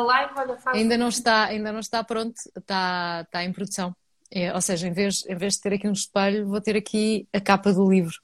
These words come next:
Speaker 2: em, em grande, eh, atrás de mim.
Speaker 1: Eu recordo-me que tu na, no, no áudio que fizeste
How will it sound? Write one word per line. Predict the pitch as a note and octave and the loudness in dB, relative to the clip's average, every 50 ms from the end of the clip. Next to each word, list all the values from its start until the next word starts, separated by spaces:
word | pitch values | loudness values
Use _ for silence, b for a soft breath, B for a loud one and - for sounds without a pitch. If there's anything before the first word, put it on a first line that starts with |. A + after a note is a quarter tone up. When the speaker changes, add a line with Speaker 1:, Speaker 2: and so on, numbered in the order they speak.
| B B B B B B B B B B - | B B B B B B B B B B 0
Speaker 2:
em, | F#3 F#3 F#3 F3+ F3 F3+ F3 F3 F3 F3 - | 2 4 4 4 4 2 2 2 0 0 2
em | F3+ F3+ F3+ | 2 2 4
grande, | F3 F3 F3 F3 F#3 G3 - - - - | 4 4 2 2 2 0 0 -2 -6 -4
eh, | - F3+ F3+ F3+ F3+ F3 F3 E3 F3 | -2 0 0 2 2 0 0 0 0
atrás | E3+ - F3 F3+ F3 - | 0 0 0 0 0 0
de | - F3+ | 0 0
mim. | E3+ E3+ D#3+ D3+ - _ _ _ _ _ _ _ _ _ _ _ _ _ b b b b b b b b b b b | 0 0 0 -4 -8 _ _ _ _ _ _ _ _ _ _ _ _ _ b b b b b b b b b b b
Speaker 1:
Eu | - G#3 G#3 G3+ G3 F#3+ | 2 4 4 4 4 2
recordo-me | F#3 G3 F#3+ - - G#3+ A3+ A3+ A3 G#3 A3 A3 A3 A3 G#3+ | 2 -2 -2 0 4 6 6 6 6 4 2 2 0 0 0
que | - G#3+ F#3+ | -2 -6 -6
tu | F#3+ - A3 G#3+ | -4 -2 0 2
na, | G#3 G3+ G3+ G3 G3 G3 | 2 2 2 2 0 0
no, | G3 G3+ G3 F#3+ F#3 F#3 F#3+ - A3 - - - | 0 0 2 2 2 0 0 -2 -6 -8 -4 -2
no | G3 G3 G3 F#3+ F#3 F#3 F#3 F3+ F3+ - F#3 | 0 0 2 2 2 2 2 -2 -6 -8 -6
áudio | F#3+ F#3+ F#3+ F#3+ F#3+ F#3 F#3 | -4 -4 -4 -4 -6 -10 -10
que | F#3 | -10
fizeste | - - G3 F#3 F#3 F#3 F3+ F#3 F#3 F#3 - - | -14 -14 -14 -14 -12 -10 -10 -10 -10 -10 -12 -14